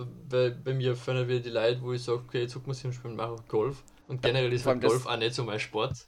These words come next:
Speaker 1: Ich sag nur Winning Putt.
Speaker 2: Winning Putt, arg geiles Game.
Speaker 1: <laughs>
Speaker 2: Golf, arg geil.
Speaker 1: Aber
Speaker 2: Aber
Speaker 1: dass die
Speaker 2: das
Speaker 1: Server runtergefahren sind.
Speaker 2: Jetzt mal, das wär so gut. Aber ich sag mal so, mein Nintendo ist einfach nicht schneit, wie ein Online-Modus funktioniert, dann kannst du da so ein Game schmeißen, Alter.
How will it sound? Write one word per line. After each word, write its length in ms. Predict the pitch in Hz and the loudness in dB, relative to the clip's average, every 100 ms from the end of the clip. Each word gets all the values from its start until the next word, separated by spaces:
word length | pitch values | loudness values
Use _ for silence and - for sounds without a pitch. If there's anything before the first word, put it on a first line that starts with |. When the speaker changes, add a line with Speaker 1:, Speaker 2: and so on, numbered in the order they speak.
| - | -14
Speaker 1:
Ich 80 | 131 | -6
sag 120 | 131 | -2
nur 180 | 123 117 | 0 0
Winning 260 | 135 165 143 | 0 -2 -4
Putt. 300 | 185 175 - _ _ _ - _ - - - - | -8 -8 -18 _ _ _ -20 _ -20 -20 -18 -10
Speaker 2:
Winning 220 | 135 170 - | -10 -10 -6
Putt, 140 | 143 - | -8 -2
arg 200 | 117 117 | -2 0
geiles 300 | 117 117 135 | -2 -2 -2
Game. 200 | 127 160 208 - | -2 -4 -8 -8
Speaker 1:
<laughs> 180 | - - | -8 -6
Speaker 2:
Golf, 280 | - 107 - | -4 -4 -6
arg 200 | - - | -10 -10
geil. 200 | - 73 - - - - - - | -8 -8 -10 -16 -20 -20 -20 4
Speaker 1:
Aber 120 | 123 | 10
Speaker 2:
Aber 80 | 131 | 10
Speaker 1:
dass 120 | 120 | 10
die 60 | 120 | 0
Speaker 2:
das 40 | |
Speaker 1:
Server 240 | 139 127 117 | 2 4 4
runtergefahren 460 | 120 123 120 127 127 | 0 -2 -2 0 0
sind. 240 | - 131 - - - - - | 0 -4 -8 -16 -14 -14 -12
Speaker 2:
Jetzt 220 | - - 107 | -8 -8 -10
mal, 240 | 107 - - - 320 - | -10 -10 -14 -12 -6 -4
das 140 | - 285 | -2 -2
wär 60 | 110 | -2
so 160 | - | -4
gut. 180 | 107 110 - 113 - - 320 277 - - - - - - - - - - - - - - - | -4 -8 -10 -14 -14 -16 -14 -14 -16 -20 -16 -14 -16 -18 -20 -20 -20 -20 -20 -20 -20 -18 -4
Aber 180 | 110 131 | 2 2
ich 60 | 135 | 4
sag 180 | 147 | 2
mal 140 | 135 127 | 2 0
so, 360 | - 143 151 - | 4 2 2 -4
mein 220 | 135 135 | -4 -4
Nintendo 500 | 139 131 139 143 151 | -4 2 4 4 2
ist 140 | 143 - | -4 -2
einfach 520 | 113 139 165 160 - - | 2 2 2 -8 -10 -2
nicht 280 | 135 156 | 2 2
schneit, 440 | - - 123 143 - | 0 -2 0 0 -2
wie 120 | 135 | -4
ein 60 | - | -2
Online-Modus 560 | 127 139 127 - 127 | -2 -2 -6 -8 -8
funktioniert, 420 | 127 120 - 127 135 | -8 -10 -6 -6 -6
dann 80 | |
kannst 260 | - 123 - | -10 -10 -8
du 40 | 131 | -6
da 100 | 123 | -6
so 200 | - 120 | -2 -2
ein 120 | 120 | -2
Game 260 | 117 120 - | -4 -6 -10
schmeißen, 480 | - - 87 107 - | -18 -8 -8 -6 -10
Alter. 180 | - | -12